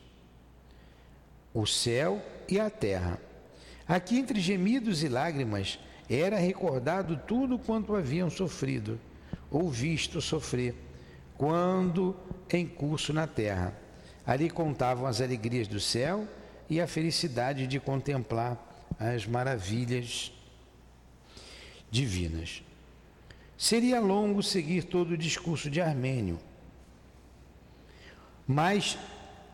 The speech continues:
eis, em suma, o que dizia. Cada uma das almas era condenada a dez vezes o sofrimento das injustiças cometidas na terra. A duração de cada castigo era de cem anos,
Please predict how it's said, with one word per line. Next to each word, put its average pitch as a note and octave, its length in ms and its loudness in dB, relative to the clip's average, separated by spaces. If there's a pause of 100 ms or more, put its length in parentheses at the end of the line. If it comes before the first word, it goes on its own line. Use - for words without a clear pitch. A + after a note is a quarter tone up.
eis, F3+ 680 2
em D3 180 2
suma, F3+ 500 2 (400)
o A3 140 0
que - 160 -2
dizia. G#2 580 0 (680)
Cada F#3 320 4
uma A3+ 240 2
das D3+ 320 2
almas F3 400 2
era E3 160 2
condenada D3+ 720 0
a C#3+ 40 2
dez C#3 380 0
vezes D3 440 0
o C#3+ 140 -2
sofrimento C3+ 760 -2
das B2+ 280 0
injustiças D3 840 0
cometidas D3+ 720 -2
na D#3 140 0
terra. F2 500 -2 (840)
A B2+ 120 4
duração F3+ 500 2
de F#3 100 2
cada D#3 300 0
castigo D#3+ 560 0
era D#3 160 2
de C#3 140 -2
cem F#3+ 340 2
anos, G#2+ 540 0